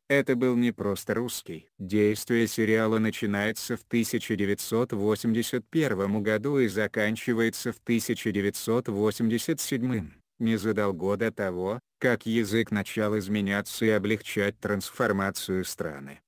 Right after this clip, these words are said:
заимствовав сотни слов из иностранных языков, офис, баксы, менеджмент и множество других, которые принёс с собой капитализм. А помимо них ещё такие слова, как электоральный, экзит-пол и другие,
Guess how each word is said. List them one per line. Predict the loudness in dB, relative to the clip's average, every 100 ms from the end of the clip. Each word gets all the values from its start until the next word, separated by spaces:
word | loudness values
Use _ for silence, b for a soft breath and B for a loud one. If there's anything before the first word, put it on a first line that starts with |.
| _
заимствовав | -2 2 4 4 0 0 2 2 0
сотни | -2 -2 0 -2
слов | 0 -2 0
из | -2 0
иностранных | 0 0 -4 -2 0 0 -2 -2
языков, | -2 -4 -4 -6 -6 -14 _ _ 2
офис, | 4 2 -4 -8 -16 _ -6
баксы, | -2 -2 -6 -10 -10 -12 -18 _ -6
менеджмент | -2 2 0 0 -2 -2 -2 -2
и |
множество | -2 -2 -2 -6 -8 -4 -2
других, | -2 -6 -10 -18 -20 _ _
которые | 0 0 2 2 2 2
принёс | 2 2 2 0
с | -4 -4
собой | -2 2 0
капитализм. | 0 -4 -2 -4 -4 -12 -16 -18 -2
А | 0 2
помимо | 2 2 2 2
них | 2 0 2
ещё | 0 0 0 2
такие | 2 2 2 2
слова, | 2 -2 0 -2 -4 -10 _
как | 2 2 2
электоральный, | 2 2 0 0 2 0 -2 -4 -8 _
экзит-пол | -2 0 0 0 0 0 0 2 2
и |
другие, | 0 0 -2 -4 -8